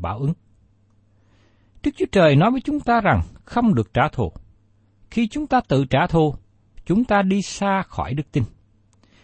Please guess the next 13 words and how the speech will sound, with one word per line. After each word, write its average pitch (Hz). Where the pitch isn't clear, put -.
Nhưng 220
khi 247
chúng 277
ta 240
giao 226
thác -
việc 131
trả 147
thù 135
cho -
Đức 254
Chúa 262
Trời, 156